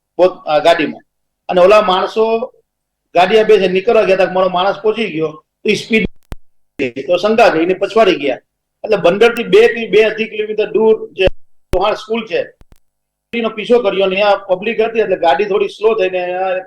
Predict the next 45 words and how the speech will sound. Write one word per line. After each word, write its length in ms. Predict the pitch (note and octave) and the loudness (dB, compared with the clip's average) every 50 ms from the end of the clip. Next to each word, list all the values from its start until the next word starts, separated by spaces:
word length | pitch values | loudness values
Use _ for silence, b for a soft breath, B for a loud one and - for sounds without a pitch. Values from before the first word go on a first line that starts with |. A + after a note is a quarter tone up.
| _ _ _ _ _ _ | _ _ _ _ _ _
સ્પીડ 300 | - - - A3+ G#3+ F#3+ | -20 -12 -10 -10 -4 0
બ્રેકર 260 | F#3 G3 F#3+ F#3 - | 2 2 4 4 4
આવ્યું. 240 | G3+ F#3 - A#2 A#2 _ _ _ _ _ _ - | 2 2 0 -4 -12 _ _ _ _ _ _ -2
એટલે 120 | F3 F#3 | -2 0
ગાડી 320 | D#3+ D#3 E3+ F#3 G3+ A3 F#3+ | 2 2 2 2 2 0 -4
સ્લો 240 | - F#3 G#3 A3+ A3 | -2 2 2 4 4
થઈ 140 | G#3 G3 | 4 2
તો 100 | F#3 F#3 | 2 0
મારા 240 | E3 E3 F3 F#3+ F#3+ | 0 2 2 2 0
છોકરાઓએ 460 | F#3+ F#3 F3+ - F#3+ F#3+ F#3+ G3 F#3+ | -2 -4 -6 -4 -2 -2 -2 -2 -2
એની 120 | F#3 F#3 E3 | -4 -4 0
ગાડી 360 | D3 E3+ E3+ F3 F3 E3 - | 0 0 0 0 -6 -12 -12
સામે 360 | - E3 E3 E3+ F3+ F3+ F3+ - _ _ _ _ _ _ _ - | -6 -6 -4 -4 -2 -4 -4 -6 _ _ _ _ _ _ _ 2
રાખી 220 | F3+ F3+ F#3 A3 G#3 | 2 2 4 2 0
લીધી 180 | F3+ D#3 D#3 | 0 -2 -2
એટલે 160 | E3+ E3 E3 - | -4 -4 -4 -4
ગાડી 240 | D3+ D#3+ D#3+ F3+ | -4 -4 -4 -4
રોકાઈ 300 | E3 F3+ F#3 - G#3+ F#3+ | -6 -4 0 2 2 2
ગઈ. 260 | - D3+ D#3+ D#3+ D#3+ - _ _ _ _ _ _ _ _ _ _ | 2 -2 -8 -10 -10 -14 _ _ _ _ _ _ _ _ _ _
પછી 220 | F3 F3+ - G#3+ | -2 -2 -2 -2
એને 120 | G#3 G#3 G3+ | -2 -2 -4
કીધું, 260 | - A3 G#3+ G3+ F#3 | -4 -2 -2 0 0
"ગાડીમાં 440 | F3 E3 E3+ F3 G3 G#3+ G3 G3 F#3+ | 4 4 4 2 2 0 0 0 -2
શું 200 | - A#3 A3+ - | 0 -6 -8 -6
છે?" 160 | D#3 C3+ - - _ _ _ _ _ _ _ | -8 -8 -10 -12 _ _ _ _ _ _ _
તો 80 | - F3+ | -10 -4
કે, 100 | F3 G3+ | -2 2
"ભાઈ, 120 | F#3+ G3+ | 2 2
મને 240 | E3+ D#3 D#3+ F#3 G#3 | 2 2 2 2 2
કઈ 140 | G3+ G#3 F#3+ | 2 2 2
ખ્યાલ 240 | - F#3 G3 G#3 A3+ | 2 4 2 4 4
નથી, 160 | A3+ G3+ F#3 | 2 2 2
મને 160 | F3+ F#3 F#3+ | 2 2 2
લોકેશન 380 | F3 E3+ F#3+ F3+ G#3 G3 F3+ F#3 | 2 2 0 0 0 -2 0 0
આપ્યું." 220 | F3+ D#3 E3 D3+ | 0 0 -2 -8
પછી 160 | E3+ E3 F#3 | -8 -8 -6
એને 120 | G3+ G3+ G3 | -4 -2 0
લઈ 180 | F3+ F#3+ G3+ | 2 4 4
આવ્યા, 320 | G3+ F3+ D3 C3 A#2+ A2+ - _ _ _ _ _ _ _ _ _ _ _ _ C#3+ | 4 4 2 0 -6 -10 -12 _ _ _ _ _ _ _ _ _ _ _ _ -2
લઈને 260 | E3+ G3+ G#3+ G#3+ G#3+ | -2 0 0 0 -2
એક 140 | F#3+ D#3+ D#3 | -4 -2 -4
જગ્યાએ 280 | F#3 F3+ G#3+ A3+ A3 | 0 2 2 2 4
લઈ 120 | F#3 F3 F3+ | 2 4 4
આવ્યા 140 | F3 E3+ | 4 6
બંદરમાં. 540 | E3+ E3+ E3+ E3+ E3 D3+ D3 D3+ E3 F3+ F#3+ | 4 2 2 2 0 0 2 0 -2 -2 -4